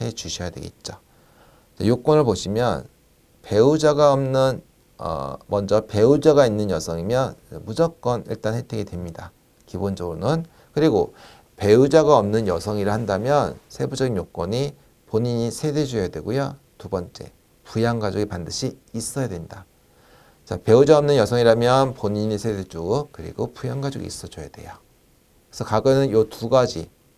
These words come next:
배우자가 있으면 무조건, 배우자가 없으면 세대주이면서 부양가족이 있었으면 적용됐었죠. 근데 한 가지 더 요건이 생겼어요. 바로 소득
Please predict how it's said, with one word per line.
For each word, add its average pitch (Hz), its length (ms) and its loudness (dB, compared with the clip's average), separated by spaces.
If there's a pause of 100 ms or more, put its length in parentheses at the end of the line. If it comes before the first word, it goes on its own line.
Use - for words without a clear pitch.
(520)
배우자가 120 320 6
있으면 127 520 2
무조건, 95 520 -4
배우자가 104 360 2
없으면 127 680 0 (360)
세대주이면서 120 1000 0
부양가족이 107 420 -2
있었으면 110 760 -8
적용됐었죠. 87 880 -14
근데 87 260 -8
한 107 160 -4
가지 120 220 -6
더 87 180 -6
요건이 82 300 -10
생겼어요. 120 420 -10 (360)
바로 87 200 -12
소득 - 440 -6